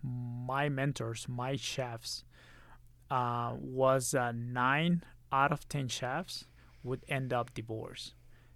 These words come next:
because they spend a lot of time at work, which is the restaurant, um, and not enough time at home. So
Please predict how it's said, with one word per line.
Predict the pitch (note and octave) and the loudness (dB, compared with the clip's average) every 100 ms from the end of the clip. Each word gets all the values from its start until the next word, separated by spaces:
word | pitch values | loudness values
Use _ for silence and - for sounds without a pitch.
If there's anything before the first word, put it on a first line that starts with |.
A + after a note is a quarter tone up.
| - | -10
because | C#3 B2+ C#3+ B2+ | -8 -2 -2 6
they | D3+ | 6
spend | F3 - E3+ D#3 | 6 6 4 6
a | |
lot | C3+ B2+ C#3+ D#3 | 6 8 10 10
of | C#3+ | 6
time | - - B2+ C3+ C#3+ A#2+ - - - - - | -2 -2 0 0 -2 -4 -10 -20 -20 -6 2
at | C3 | 2
work, | B2 B2 D#3 F3 - - | 2 2 2 0 -8 -10
which | A#2 - | -8 -2
is | C3+ A#2+ | -2 -2
the | B2 | -4
restaurant, | A2+ A2+ - C#3 A3 - - - - - - - - - | -4 -4 0 0 0 -6 -18 -20 -20 -20 -20 -20 -10 0
um, | C#3+ C3 B2+ B2 - - - | 4 4 2 0 -6 -12 -2
and | C3+ B2+ B2 A#2+ A#2 A#2 A#2 - - F#3 C3 B2+ | 0 0 -2 -4 -4 -6 -8 -10 -8 -6 -4 4
not | C3 C#3 | 6 6
enough | C3+ B2+ A#2+ - | 4 2 0 -4
time | C#3 C3 A#2+ A2+ A#2 - - | -4 -2 -4 -6 -10 -10 -2
at | B2 | -2
home. | A2+ B2+ G#2 - - - - - - - - - - | -2 -4 -6 -10 -18 -20 -20 -20 -20 -20 -20 -20 -18
So | - - D#3+ D3 C#3 C3 | -2 8 12 12 12 6